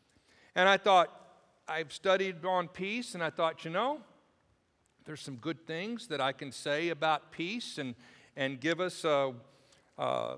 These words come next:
sort of a one, two, three explanation of how to have peace, how to be peaceful, how to live a peaceful life. And I decided I was gonna speak on peace. I think it was probably March,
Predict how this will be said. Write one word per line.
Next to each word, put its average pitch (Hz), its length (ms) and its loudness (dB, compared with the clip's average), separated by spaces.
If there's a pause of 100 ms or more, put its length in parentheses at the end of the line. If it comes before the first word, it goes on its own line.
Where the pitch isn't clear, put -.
sort 175 240 -2
of 139 80 0
a 139 60 2
one, 175 380 0
two, 185 320 -2
three 180 480 0
explanation 175 800 -2
of 170 160 -2
how 143 260 6
to 175 80 2
have 165 380 -2
peace, 180 540 -8 (400)
how 143 180 4
to 135 80 4
be 135 180 -6
peaceful, 202 760 -6 (500)
how 139 160 4
to 139 60 4
live 143 240 4
a 143 60 -2
peaceful 143 560 -8
life. 185 640 2 (1120)
And 180 120 4
I 214 60 8
decided 254 480 6
I - 20 12
was 196 120 2
gonna 214 160 0
speak 233 400 -6
on 208 160 0
peace. 202 420 -6
I 196 80 0
think 202 300 -6
it - 20 -6
was 170 140 -6
probably 185 600 0 (120)
March, 170 720 -2